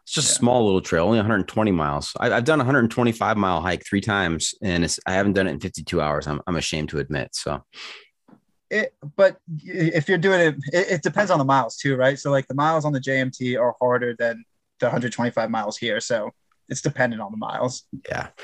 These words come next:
Speaker 1: Uh, F T, I assume, is the Florida Trail?
Speaker 2: Yes.
Speaker 1: The P H T?
Speaker 2: Uh, Potomac Heritage Trail.
Speaker 1: Okay. And the N E T, is that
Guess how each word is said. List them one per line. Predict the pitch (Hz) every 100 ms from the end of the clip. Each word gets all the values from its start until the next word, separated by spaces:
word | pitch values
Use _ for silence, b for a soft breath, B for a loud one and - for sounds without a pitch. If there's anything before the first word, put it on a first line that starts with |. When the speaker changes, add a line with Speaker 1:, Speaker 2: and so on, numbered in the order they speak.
| B B B B B
Speaker 1:
Uh, | - 85 -
F | 127 131
T, | - 143 139
I | 113
assume, | 107 - 113
is | 104
the | 101
Florida | 95 117 107
Trail? | 98 107 107 117 _ _ _ _ _ _
Speaker 2:
Yes. | 151 - - _ _ -
Speaker 1:
The | 95 95
P | - 147 131
H | 151 143
T? | - 147 180 - _ _ _ _ _ _ _ _
Speaker 2:
Uh, | 135 127
Potomac | 127 - 156 143
Heritage | - 120 107 -
Trail. | - - - _ _ _ _ _ _ -
Speaker 1:
Okay. | 92 - 113 165 _ _ _ _ _ -
And | 101 104 98
the | 101 -
N | 113 127 117
E | 113 104
T, | - 87
is | 87
that | 98